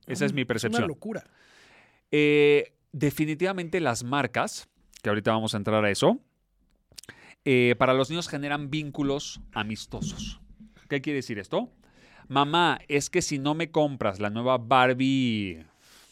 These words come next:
Speaker 1: multiorgasmos", no sé, o sea,
Speaker 2: <laughs>
Speaker 1: hay tantas Barbies que ya no sé, eh,
Speaker 2: La
Speaker 1: "mis
Speaker 2: Barbie
Speaker 1: amigas no
Speaker 2: guía.
Speaker 1: van a querer jugar conmigo".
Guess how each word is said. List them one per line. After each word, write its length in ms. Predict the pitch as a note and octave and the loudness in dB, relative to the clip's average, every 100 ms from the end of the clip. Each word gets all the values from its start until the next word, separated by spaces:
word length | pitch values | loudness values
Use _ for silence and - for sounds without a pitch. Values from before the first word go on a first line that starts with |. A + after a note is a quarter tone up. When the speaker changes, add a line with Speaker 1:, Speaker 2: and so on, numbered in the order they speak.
| - A#2 | -20 -10
Speaker 1:
multiorgasmos", 960 | B2+ C#3 A#2+ A#2 A2+ B2 A#2 B2 E3 | -2 0 4 4 8 8 6 2 -2
no 120 | D3+ B2+ | -2 4
sé, 280 | A3+ - | 8 10
o 120 | D3+ B2+ | 10 8
sea, 240 | A#2 A2 | 4 2
Speaker 2:
<laughs> 180 | - - | -2 0
Speaker 1:
hay 160 | B2+ | 2
tantas 320 | C3+ C#3 B2+ A#2 | 4 4 4 4
Barbies 280 | A#2+ B2 | 2 2
que 60 | - | -2
ya 80 | A#2 | -4
no 80 | A#2+ | -2
sé, 220 | B2+ E3+ - _ - - - | -4 -6 -10 _ -20 -20 -8
eh, 360 | D3 C#3 C3 C3 | 0 4 4 2
Speaker 2:
La 60 | C3+ | 2
Speaker 1:
"mis 120 | C#3 | 2
Speaker 2:
Barbie 80 | C#3 | 2
Speaker 1:
amigas 240 | D3 D#3+ D#3+ | 4 2 2
no 60 | |
Speaker 2:
guía. 60 | D#3 | 0
Speaker 1:
van 60 | D3+ | -2
a 60 | |
querer 180 | C3+ C3 | -2 -4
jugar 240 | - C3 | -2 -4
conmigo". 480 | B2+ C#3 F#3 C#3+ F2+ | -4 -6 -6 -8 -12